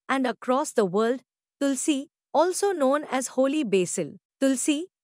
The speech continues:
belonging to the mint family Lamiaceae, this queen of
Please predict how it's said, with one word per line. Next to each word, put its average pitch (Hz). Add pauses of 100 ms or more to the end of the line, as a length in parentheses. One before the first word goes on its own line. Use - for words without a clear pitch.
belonging 320
to 330
the 247
mint 247
family 269
Lamiaceae, 202 (160)
this 349
queen 349
of 370